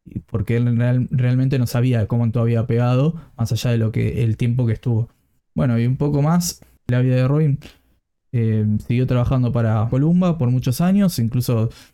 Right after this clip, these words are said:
Nippur llegó a ser como la cabeza de, de la editorial, el personaje que más vendía, y más o menos duró desde el sesenta y siete, que es el año que se publica Historia para Lagash, hasta mil novecientos noventa y ocho, donde se publica la última historieta de Nippur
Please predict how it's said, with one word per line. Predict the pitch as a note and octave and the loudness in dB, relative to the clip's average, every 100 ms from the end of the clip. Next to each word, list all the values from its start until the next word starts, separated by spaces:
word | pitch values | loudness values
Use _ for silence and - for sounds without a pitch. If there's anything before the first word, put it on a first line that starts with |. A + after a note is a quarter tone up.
| _ | _
Nippur | - A#2 C3+ | -4 -2 -2
llegó | B2+ B2+ | 0 0
a | B2+ | 0
ser | C3+ C3+ | 0 -2
como | A#2+ A2+ | -2 0
la | A2 | 0
cabeza | G#2+ A#2+ C#3+ - A#2+ G#2+ | 0 0 0 0 -2 0
de, | G#2 A#2+ - _ _ _ | 0 -2 -8 _ _ _
de | A2+ A2 | -4 -2
la | A2 | 0
editorial, | A2 B2 B2+ D#3 E3+ | 0 0 0 0 0
el | A#2 | 0
personaje | - - A#2 A#2 | -2 -2 -2 0
que | A#2 | 0
más | A#2 A#2 | 0 0
vendía, | B2 D3 D#3+ F3 E3+ - _ _ | 2 2 2 0 -4 -16 _ _
y | C3+ C#3+ | -2 0
más | C#3+ C3+ C3+ | 0 0 0
o | |
menos | C#3+ C#3 | 2 2
duró | C3 B2 | 2 2
desde | A2 A2+ | 2 0
el | A2 | 0
sesenta | A#2+ A#2+ A#2+ D3 | -2 -2 -2 -2
y | |
siete, | - F#3+ F3+ F#3+ G#3 _ _ _ - | -2 -2 0 -2 -4 _ _ _ -8
que | |
es | A#2+ | -4
el | A#2 A#2 A2+ A#2 | 0 0 0 0
año | C3 B2 | 0 0
que | A#2 | 0
se | A#2+ | -2
publica | B2 B2+ C3 B2+ A#2 A2 - | -2 0 0 0 0 0 -2
Historia | B2 B2 A#2+ | -2 -2 0
para | B2+ C#3+ | 0 2
Lagash, | D#3+ F3+ - - | 2 0 -4 -4
hasta | C#3 - E3 G3 - _ - | -4 -2 -2 -4 -6 _ -4
mil | C3 C3+ | -2 0
novecientos | C3 B2 - C3+ C3 | 2 0 -2 -2 0
noventa | B2 C3 D3 | 0 0 0
y | |
ocho, | D#3+ F3 | 0 0
donde | B2+ A#2 | 0 0
se | - A2+ | -2 -2
publica | A#2 B2+ B2 | 0 0 0
la | A2+ | 0
última | B2+ C3 A#2+ | 0 0 -2
historieta | - B2 B2 B2 | -2 -2 0 0
de | A#2 A2+ A#2+ | 0 0 0
Nippur | B2 C#3+ D3+ F#3 | 0 0 0 -2